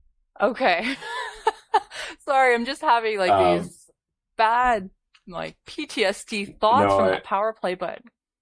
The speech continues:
Speaker 2: I know, I know. It was really bad. Um, before that happened, uh, Bunting had a really good chance. Vasilevskiy playing, just stands on his head, absolutely robbed him. Then, uh, as I write, Lightning's defense kinda sucks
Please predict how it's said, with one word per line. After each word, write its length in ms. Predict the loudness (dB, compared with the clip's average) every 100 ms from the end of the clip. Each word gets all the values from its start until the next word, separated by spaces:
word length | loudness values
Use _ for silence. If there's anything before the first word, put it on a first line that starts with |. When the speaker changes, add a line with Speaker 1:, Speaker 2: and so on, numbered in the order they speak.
| _ _ _ _ _ _ _ _
Speaker 2:
I 140 | -6 -2
know, 300 | 0 0 -2
I 80 |
know. 180 | -2 -4
It 60 | -4
was 180 | -4 -4
really 240 | -4 -2
bad. 360 | -2 -2 -2 -2
Um, 680 | 0 2 2 -2 -6 -10 -16 _ _ -4
before 320 | -2 0 2
that 120 | 2
happened, 260 | 2 -2 -2
uh, 300 | 2 4 2
Bunting 380 | 2 0 0 -2
had 80 | 0
a 40 |
really 220 | 0 0
good 120 | -2
chance. 320 | -4 -6 -6 -2
Vasilevskiy 840 | 0 0 -2 -4 -4 -8 -8 -10
playing, 280 | -10 -8 -8
just 160 | -8 -6
stands 260 | -4 -4
on 80 | -6
his 100 | -6
head, 120 | -6 -4
absolutely 380 | -4 -6 -8
robbed 280 | -6 -6 -6
him. 220 | -8 -8 -10 _ _ _ _ _ -4
Then, 400 | 0 0 -4 -10 _ _ _
uh, 280 | 0 2 0 0
as 180 | 0 0
I 100 | 0
write, 440 | 0 0 -2 -6
Lightning's 480 | -2 -2 -4 -8 -8
defense 420 | -8 -2 -2 -4
kinda 240 | -8 -6
sucks 680 | -4 -4 0 0 -2 -10 -12